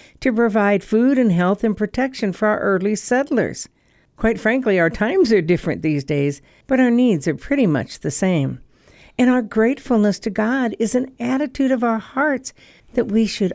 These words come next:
always have, no matter what the circumstances. That's why the Bible says, "Rejoice in the Lord always." I'm Debbie Blank, praying that you remember,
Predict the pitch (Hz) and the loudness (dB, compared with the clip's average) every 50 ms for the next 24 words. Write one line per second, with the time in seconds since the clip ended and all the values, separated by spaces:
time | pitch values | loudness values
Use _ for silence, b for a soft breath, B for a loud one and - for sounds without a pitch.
0 | - - 185 180 190 190 180 175 156 147 143 135 131 - - - - - 180 180 | -6 -6 -2 0 0 2 2 2 2 0 0 0 -2 -6 -10 -14 -8 -4 -2 0
1 | 170 156 147 131 B B B B B B 262 277 285 269 254 262 285 285 247 185 | 0 0 -2 -4 B B B B B B 2 2 4 4 4 2 2 2 0 0
2 | 160 160 - 269 185 208 196 190 - - 220 - - - 262 262 262 339 262 226 | 0 -2 -6 -6 -4 -2 -4 -2 -4 -6 -6 -6 -4 -4 -6 -4 -4 -4 -4 -4
3 | - - 175 151 127 113 - - - - - B B B B B B B B - | -4 -6 -6 -6 -6 -8 -12 -14 -18 -18 -20 B B B B B B B B 0
4 | 240 254 262 - 285 269 233 233 185 180 185 214 240 285 247 - - 208 196 185 | 0 0 0 0 0 0 2 0 0 0 -2 -2 -2 -2 -2 -2 0 0 0 0
5 | - 214 196 180 - - 208 190 180 196 190 - - - _ 196 202 208 214 196 | 0 -2 -2 -2 -2 -2 0 2 2 0 -2 -4 -8 -8 _ -2 0 0 0 -2
6 | 196 196 240 262 262 226 202 196 190 190 b b b b b _ - 247 262 269 | -2 -2 -2 0 0 0 0 0 -2 -4 b b b b b _ -4 0 0 2
7 | 277 269 233 196 165 151 147 - - - - - _ _ b b b b b b | 2 2 0 0 -2 -2 -4 -8 -12 -14 -16 -18 _ _ b b b b b b
8 | b b 247 262 269 262 269 240 208 233 247 220 190 180 165 160 156 165 - _ | b b 2 2 4 4 2 2 2 0 -2 -2 0 0 0 0 0 -2 -4 _
9 | - 262 269 277 285 285 269 269 - - 190 214 247 240 254 269 262 240 233 226 | -4 -2 0 2 2 2 2 2 0 -2 -2 -2 0 0 2 2 4 4 4 4
10 | 226 226 214 170 131 117 127 | 4 2 2 0 -2 -4 -6